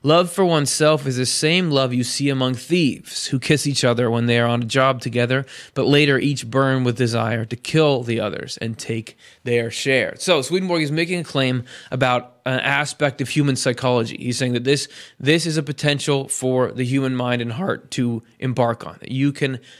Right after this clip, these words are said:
start to foster this in yourself. He actually says we're predisposed towards things like this. We actually have to keep ourselves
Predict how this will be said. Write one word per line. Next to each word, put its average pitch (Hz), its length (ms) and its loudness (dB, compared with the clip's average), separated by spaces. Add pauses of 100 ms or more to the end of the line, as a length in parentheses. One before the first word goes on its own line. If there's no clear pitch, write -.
start 135 380 -2
to 131 60 -6
foster 127 520 0
this 120 360 0
in 135 200 -4
yourself. 127 300 0
He 151 100 4
actually 170 220 0
says 123 240 -2 (240)
we're 170 240 6
predisposed 160 920 0
towards 139 380 -2
things 113 260 -6
like 104 140 -6
this. 113 180 -6
We 123 100 -2
actually 120 200 -2
have 117 100 -4
to 117 80 -12
keep 139 300 -6
ourselves 120 500 -4